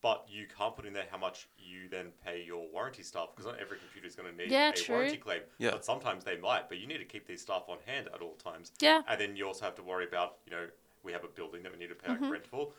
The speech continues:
Speaker 1: we
Speaker 3: Yeah.
Speaker 1: have utilities,
Speaker 2: Mm-hmm.
Speaker 1: we have to pay, like, all these other overheads and things
Speaker 2: Yeah.
Speaker 1: like that.
Speaker 2: Yeah.
Speaker 1: So yeah, like, yeah, we're making one thousand margin, but no, we're not, because that one thousand dollars is
Speaker 2: It's
Speaker 1: actually
Speaker 2: going
Speaker 1: still going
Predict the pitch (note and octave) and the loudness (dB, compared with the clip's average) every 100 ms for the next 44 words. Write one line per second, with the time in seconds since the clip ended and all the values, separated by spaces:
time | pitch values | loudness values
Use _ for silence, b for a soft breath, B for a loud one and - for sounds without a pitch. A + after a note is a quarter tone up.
0 | - A#3+ C#4+ - G2 - G2+ F2 A#2+ A#3+ | -2 4 4 4 -4 -6 -6 -4 -2 -4
1 | A#3+ G#4+ - G2 F2+ F2+ - G2 F2+ F2 | -2 -6 -4 -4 -2 -2 -4 -2 0 -2
2 | G2 F#2 F2+ F#2+ F#2 F2+ B2+ E3+ - - | -4 -6 -4 -6 -4 -4 -4 -8 -10 -2
3 | A4+ C#5+ D4 - G3 F#3+ - B3 B3+ E3+ | 2 4 4 2 -2 -2 0 6 6 8
4 | E3 - - C#3 F#2+ A2+ A#2 G2+ A#2+ G#2 | 6 6 2 0 2 -4 -2 -4 -4 -12
5 | - F2+ G2 - F2+ F2+ G#2 E2 E2 B2 | -6 -2 -2 2 2 2 -2 -2 -2 -4
6 | A#2+ G#2 F2 E2+ E2+ - F#2 F#2+ F#2 F2 | -6 -4 -2 0 -2 -2 -14 -4 -4 -4
7 | F#2+ F2 - E2+ - A3 B3 A#3 A#3 A3 | -6 -8 -6 -6 0 6 8 8 8 6
8 | G#3 | 6